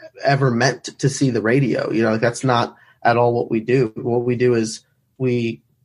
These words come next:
turn our guitars up as loud as they go, and then I see if I can sing any louder than that, and we write a song. <laughs> You know what I mean? Like, that's, that's what we do. And I love what you said about, you know, needing angst and needing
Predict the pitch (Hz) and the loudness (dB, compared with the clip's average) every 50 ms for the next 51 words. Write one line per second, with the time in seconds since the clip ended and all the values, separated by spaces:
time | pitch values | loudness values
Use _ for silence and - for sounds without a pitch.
0 | _ _ - - - 147 135 127 127 127 123 135 143 - 147 131 127 123 131 120 | _ _ -20 -4 0 0 2 2 2 0 0 -4 -4 -2 0 0 0 0 0 -2
1 | 120 - 123 113 117 117 113 113 117 113 117 113 110 110 120 123 127 117 110 107 | -2 -4 -6 -2 0 2 2 2 0 -2 -4 -6 -4 0 0 2 2 4 2 2
2 | 113 127 143 - _ _ 113 110 110 110 110 110 - 123 120 - 120 117 - 113 | 0 -4 -6 -12 _ _ -2 0 0 0 -2 -2 -4 -6 -2 0 -2 -2 -2 -8
3 | - - 131 131 123 117 113 110 117 120 123 123 117 104 104 104 104 101 104 113 | -4 -2 0 0 2 0 2 2 2 4 4 2 2 -2 -2 -4 -2 -2 -2 -4
4 | - - - - - - - - _ _ - 98 104 107 110 120 113 123 123 127 | -4 -10 -16 -20 -20 -20 -20 -20 _ _ -6 -4 -2 -2 -2 0 0 0 0 -2
5 | 143 - 175 165 127 - - - 151 151 143 143 185 220 170 170 139 123 135 147 | -2 -2 -2 -2 -2 -4 -4 -4 -2 0 0 0 0 0 0 0 -2 0 0 0
6 | 143 143 143 147 151 147 - - 127 139 - 143 127 123 127 120 113 139 160 123 | 0 0 0 0 -2 -2 -2 -4 -4 -2 -2 -4 -2 -2 -2 -2 0 0 0 0
7 | 120 110 110 - - - - - - - _ - - - - 160 147 151 156 156 | 0 -2 -6 -10 -16 -20 -20 -20 -20 -14 _ -10 -6 -2 0 2 4 4 2 2
8 | 151 160 127 127 131 123 - 143 135 135 123 113 120 113 107 - - - _ _ | 0 -2 -2 -2 -4 -4 0 0 0 0 2 0 0 0 0 -2 -6 -12 _ _
9 | _ _ _ _ _ - 135 120 113 110 107 107 - - _ _ _ _ _ _ | _ _ _ _ _ -8 -6 -6 -4 -4 -6 -8 -10 -12 _ _ _ _ _ _
10 | _ _ _ _ _ _ _ - 131 135 139 135 131 127 123 120 - - 117 117 | _ _ _ _ _ _ _ -4 -2 0 0 0 0 -2 -4 -4 -4 -4 -2 0
11 | 120 117 113 - - - - - - - - _ - 113 113 113 113 110 107 - | 0 -2 -2 -4 -6 -8 -8 -8 -12 -16 -16 _ -2 -2 0 0 0 -2 -4 -6
12 | - 117 120 120 120 120 113 113 107 104 - | -6 -4 -4 0 0 0 0 0 -2 -4 -8